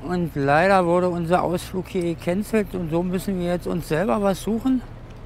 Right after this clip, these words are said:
Aber ich kann euch sagen, Wetter ist ein Hammer. Sehr, sehr warm.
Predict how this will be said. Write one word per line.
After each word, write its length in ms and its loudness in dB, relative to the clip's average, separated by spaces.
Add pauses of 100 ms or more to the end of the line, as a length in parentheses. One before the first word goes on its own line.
(1600)
Aber 340 6
ich 120 -2
kann 180 0
euch 160 -2
sagen, 300 2
Wetter 320 2
ist 160 -4
ein 140 0
Hammer. 420 0 (1000)
Sehr, 300 4
sehr 300 2
warm. 340 2